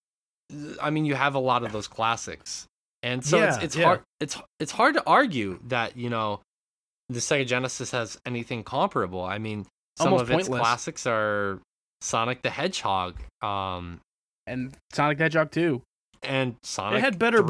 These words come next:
Speaker 2: brawlers.
Speaker 3: No, Sonic three is a bad game.
Speaker 1: And Sonic and Knuckles.
Speaker 3: If Sonic Knu-, and Knuckles and Sonic and three were the same game, they'd be a good game.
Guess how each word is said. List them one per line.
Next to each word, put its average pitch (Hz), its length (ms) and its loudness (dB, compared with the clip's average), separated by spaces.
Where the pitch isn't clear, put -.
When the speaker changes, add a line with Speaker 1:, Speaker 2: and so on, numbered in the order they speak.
Speaker 2:
brawlers. 147 560 0
Speaker 3:
No, 208 180 6
Sonic 214 260 4
three 196 180 8
is 160 80 6
a 151 60 4
bad 139 240 6
game. 113 240 -2
Speaker 1:
And 135 180 0
Sonic 127 400 0
and 165 140 2
Knuckles. 160 720 0
Speaker 3:
If 151 160 0
Sonic 208 320 4
Knu-, 190 100 6
and 190 180 4
Knuckles 175 260 4
and 147 140 2
Sonic 156 300 4
and 143 120 2
three 139 260 4
were 139 160 6
the 123 100 2
same 139 320 4
game, 170 300 4
they'd 131 160 4
be 131 100 4
a 120 60 4
good 117 240 -2
game. - 240 -8